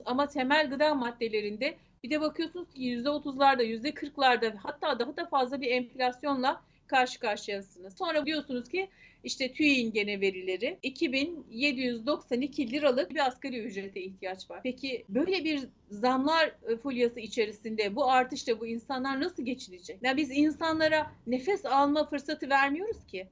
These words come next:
Çünkü eğer gerçekten muhalefetteki siyasilerimizin de çözümü olsa iktidar böyle olmaz, olamaz. Bakıyorsunuz siyasilere, e, ana muhalefet partisine bakıyorsunuz üç bin yüz liradan bahsediyor.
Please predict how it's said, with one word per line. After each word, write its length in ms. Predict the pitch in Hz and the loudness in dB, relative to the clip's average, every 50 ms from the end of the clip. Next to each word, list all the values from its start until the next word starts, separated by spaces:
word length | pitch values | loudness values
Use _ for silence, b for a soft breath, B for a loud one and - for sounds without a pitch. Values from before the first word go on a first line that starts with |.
| - | -14
Çünkü 340 | - - 339 311 302 - 285 | -12 -10 -8 -8 -8 -8 -6
eğer 400 | 226 262 320 320 285 262 269 320 - 214 | -2 0 0 2 4 2 2 0 -2 -2
gerçekten 580 | 214 254 277 330 349 - 381 381 - 330 285 254 | 2 4 4 4 2 0 -6 -6 -2 -2 0 0
muhalefetteki 600 | 254 254 254 254 - - 277 277 - 285 - 392 | 0 0 -2 -2 -2 -6 -8 -8 -8 -6 -6 -6
siyasilerimizin 880 | 392 - 392 415 370 370 370 339 294 285 269 247 240 233 226 233 233 233 | -6 -2 2 2 2 2 2 -2 -4 -4 -2 -2 -4 -4 -4 -4 -2 -2
de 100 | 233 233 | -2 -2
çözümü 340 | - 247 233 226 262 285 | -2 -4 -4 -2 -2 -4
olsa 220 | 330 381 403 - 440 | -2 -2 -2 0 -2
iktidar 480 | 392 - - 330 254 269 254 233 214 | -2 -2 -2 2 4 4 4 4 4
böyle 260 | 226 226 226 226 214 - | 4 2 2 2 0 0
olmaz, 580 | - 226 226 233 240 254 277 254 214 - - - | 0 2 2 2 2 2 2 2 2 0 -6 -8
olamaz. 680 | 190 208 220 262 302 302 277 247 190 165 175 - - | -8 -6 -2 -2 -2 -2 -2 -4 -6 -6 -6 -6 -4
Bakıyorsunuz 560 | 269 339 - 392 392 381 - - 277 262 254 | -4 -2 0 0 -2 -2 -4 -6 -8 -8 -8
siyasilere, 840 | - - - - 247 233 214 226 - - 220 202 202 220 254 320 - - | -10 -10 -6 -2 0 0 0 0 -2 -6 -8 -4 -4 -2 -2 -2 -2 -2
e, 80 | 226 | -2
ana 200 | - 254 294 359 | 0 0 0 0
muhalefet 520 | 349 349 330 311 311 - - 330 320 - - | 0 2 2 2 2 0 -4 -8 -8 -4 0
partisine 400 | 269 240 233 - - - 220 208 | 0 0 0 -2 -6 -8 -4 -4
bakıyorsunuz 500 | 220 214 - 240 214 214 - 311 320 294 | -4 -4 -4 -6 -6 -6 -6 -8 -8 -8
üç 180 | 320 320 - | -8 -8 -6
bin 80 | 359 349 | -4 -2
yüz 200 | 370 381 320 285 | -2 -2 -2 2
liradan 360 | 269 240 202 202 196 196 202 | 2 2 2 2 0 0 0
bahsediyor. 640 | 190 180 185 226 - - 185 175 180 196 220 262 | -2 -4 -4 -6 -8 -8 -8 -6 -4 -2 -2 -2